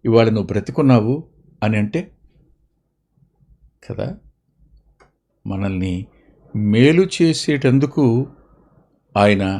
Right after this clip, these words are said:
తర్ఫీదునిస్తూ, చెప్పింది నెరవేర్చబడేటంత వరకు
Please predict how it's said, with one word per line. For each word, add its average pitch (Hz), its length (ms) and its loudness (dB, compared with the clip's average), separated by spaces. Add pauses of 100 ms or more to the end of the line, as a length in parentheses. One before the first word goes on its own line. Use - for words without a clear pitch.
(600)
తర్ఫీదునిస్తూ, 143 1000 0 (1080)
చెప్పింది 214 580 2
నెరవేర్చబడేటంత 151 1120 4
వరకు 131 360 2